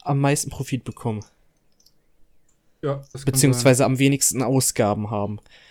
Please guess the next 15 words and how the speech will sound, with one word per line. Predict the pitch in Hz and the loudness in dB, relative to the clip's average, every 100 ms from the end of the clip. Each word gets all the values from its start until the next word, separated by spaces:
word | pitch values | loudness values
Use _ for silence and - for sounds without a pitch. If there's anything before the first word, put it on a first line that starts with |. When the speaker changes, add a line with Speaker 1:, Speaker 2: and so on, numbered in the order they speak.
| - - | -20 0
Speaker 1:
Weil | 127 123 120 110 | 4 4 4 2
warum | 127 131 127 | 2 2 0
denn | 127 | -2
Schulen | 123 - 147 139 135 | -2 -2 0 0 0
mit | 131 127 - - - | 0 0 -6 -8 -2
irgendwelcher | 139 127 127 123 | 0 0 0 -2
Technologie, | 135 - 131 123 131 - - | -6 -4 -4 -4 -6 -8 -6
Technologie | 143 - 131 120 143 127 | -2 -2 -2 -4 -2 -2
ausstatten? | - 113 104 | -2 -6 -6
Das | 107 | -6
kostet | - 127 113 | -4 -4 -4
ja | 107 | -6
viel | 110 | -8
zu | - 101 | -10 -10
viel. | 104 | -10